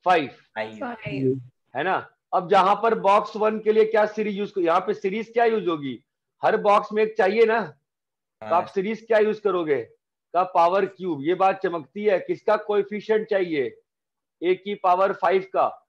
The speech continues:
Speaker 1: ए क्यूब तो बाहर निकल गया ना पहले ही, तो किसका coefficient चाहिए? ए स्क्वायर का। अरे, कुछ भी चमक रहा है क्या?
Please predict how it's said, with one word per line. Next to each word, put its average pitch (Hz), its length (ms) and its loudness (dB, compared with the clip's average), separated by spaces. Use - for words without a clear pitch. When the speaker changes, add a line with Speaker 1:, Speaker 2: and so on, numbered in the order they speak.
Speaker 1:
ए 185 120 2
क्यूब 202 280 -8
तो 214 80 0
बाहर 180 300 4
निकल 208 200 -2
गया 196 140 2
ना 226 100 0
पहले 185 320 0
ही, 151 320 -4
तो 165 60 -14
किसका 196 380 -2
coefficient 214 680 0
चाहिए? 170 540 -2
ए 220 400 0
स्क्वायर 175 580 0
का। 175 200 0
अरे, 131 280 0
कुछ 165 180 -8
भी 185 100 -4
चमक 196 260 -4
रहा 196 120 0
है 156 80 2
क्या? 170 180 0